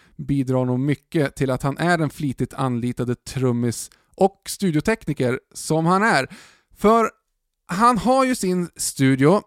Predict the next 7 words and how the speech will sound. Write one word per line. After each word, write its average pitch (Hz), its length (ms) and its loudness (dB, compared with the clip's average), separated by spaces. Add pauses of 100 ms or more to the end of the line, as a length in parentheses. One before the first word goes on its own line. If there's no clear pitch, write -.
(140)
Mikael 170 640 0
Wikman 165 640 -2
Drum 160 580 0
Studio, 170 760 2 (380)
i 160 360 -2
Hammarby 151 680 -2
sjöstad 139 720 -2